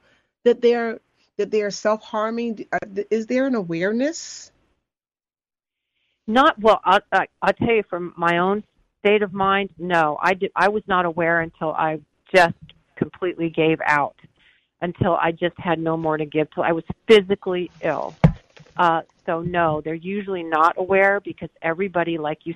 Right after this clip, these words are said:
Speaker 2: said earlier, you're so astute to observe that. We say, "Oh, they apply. Oh, you're so good. Oh, you're so kind. You're so loving. You're so giving." Y-, oh my goodness. No, I was not aware that I was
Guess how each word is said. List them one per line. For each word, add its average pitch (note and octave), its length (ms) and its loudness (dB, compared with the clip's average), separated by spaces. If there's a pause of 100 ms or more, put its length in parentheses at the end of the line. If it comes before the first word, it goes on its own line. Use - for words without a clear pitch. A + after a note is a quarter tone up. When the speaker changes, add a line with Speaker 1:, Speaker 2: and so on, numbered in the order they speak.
Speaker 2:
said F3 140 4
earlier, E3 460 2
you're D3+ 320 -8
so E3+ 280 6
astute - 440 0 (160)
to D#3+ 220 -4 (140)
observe E3+ 640 2
that. C#3+ 260 -2 (480)
We F3 180 -4
say, F3+ 120 -2
"Oh, A3+ 240 4
they F3 160 0
apply. - 380 0
Oh, C4+ 220 -2
you're B3+ 260 -10
so B3+ 240 -10
good. C4 280 -2
Oh, B3 80 0
you're B3 240 -10
so B3 140 -6 (180)
kind. B3+ 380 -4
You're A#3 200 -12
so A#3 100 -2
loving. A#3 480 -2
You're A3 200 -6
so A3 140 -2
giving." G#3 540 -2 (880)
Y-, G3+ 120 -4 (280)
oh A#3 140 6
my G3 160 2
goodness. E3+ 400 -2 (100)
No, F3 180 2
I F#3 120 2
was G#3 180 -2
not A3 220 4
aware F#3 380 2
that E3+ 180 -8
I E3+ 140 -4
was E3+ 140 -10